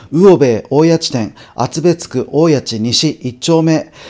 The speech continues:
この魚べい大谷地店というのは、南郷通りからも十二号線からも行きやすい魚べいでしたね。魚べい大谷地店は大きなビルの中にありまして、他にお蕎麦屋さんやビリヤードのお店なんかがあります。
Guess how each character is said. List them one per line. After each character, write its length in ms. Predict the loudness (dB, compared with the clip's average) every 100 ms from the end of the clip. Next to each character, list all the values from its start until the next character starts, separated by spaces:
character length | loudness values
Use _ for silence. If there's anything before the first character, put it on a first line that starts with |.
| -18
こ 160 | -4 0
の 160 | 0
魚 240 | 2 4 6
べ 180 | 6 2
い 40 |
大 200 | 2 2
谷 120 | 2 2
地 140 | 0
店 180 | -2 -2
と 80 | -2
い 80 |
う 60 | -2
の 80 | 0
は、 180 | -2 -4 -8
南 320 | -2 0 0
郷 220 | 2 2 4
通 180 | 2
り 100 | 2
か 140 | 0 0
ら 80 | 0
も 180 | 0
十 300 | -2 -2 -2
二 140 | 0 0
号 220 | 0 0
線 260 | 0 -4 -2
か 140 | 0
ら 80 | 0
も 180 | 0 -2
行 180 | -4
き 160 | -4 0
や 140 | 0
す 180 | 0 0
い 200 | 0 -2 0
魚 240 | 2 2
べ 140 | 0
い 20 | -4
で 140 | -4
し 80 | -6
た 120 | -4
ね。 360 | -2 -2 -4 _ _ -20 -20 _ _ _ _ -20 -20 -20 -18 0
魚 220 | 6 6
べ 160 | 6
い 20 | 4
大 160 | 4
谷 140 | 4 2
地 100 | 0
店 180 | -2 0
は 200 | 0 4
大 180 | 4
き 140 | 4 2
な 100 | 2
ビ 140 | 2
ル 120 | 2
の 120 | 2 2
中 240 | 0 -2
に 120 | -2
あ 140 | -2 -4
り 100 | -2
ま 140 | -2
し 120 | -2
て、 120 | -2
他 320 | -2 -4 -2 0
に 300 | 0 -4 -4
お 80 | -2
蕎 160 | 0
麦 160 | 0 0
屋 100 | 0
さ 140 | -2
ん 80 | -2
や 100 | 0
ビ 140 | 0 0
リ 120 | 2
ヤ 140 | 2
ー 20 |
ド 100 | 2
の 140 | 0 0
お 40 |
店 220 | 0 0
な 140 | -2 -2
ん 60 | -2
か 100 | 0
が 220 | 0 0
あ 60 | -2
り 120 | -2
ま 200 | -2 -2
す。 400 | -4 -12 -16